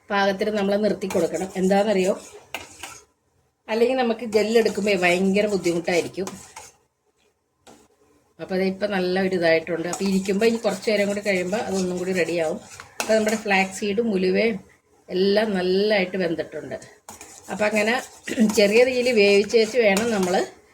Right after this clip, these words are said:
ഈ ജെല്ല് ഉണ്ടാക്കിയെടുക്കാനായിട്ട്. അല്ലാണ്ട് പെട്ടെന്ന് തന്നെ തീ കൂട്ടി വെച്ച് അങ്ങോട്ട് ഇതാക്കുകയല്ല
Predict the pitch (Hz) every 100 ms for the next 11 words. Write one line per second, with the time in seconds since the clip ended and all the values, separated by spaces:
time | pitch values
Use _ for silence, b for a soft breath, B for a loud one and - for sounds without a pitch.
0 | b _ 208 196 175 190 180 175 170 185
1 | 165 165 160 160 165 - - - - -
2 | 180 185 202 202 190 202 214 214 214 202
3 | 202 196 196 190 190 196 196 185 202 202
4 | 190 180 - 190 165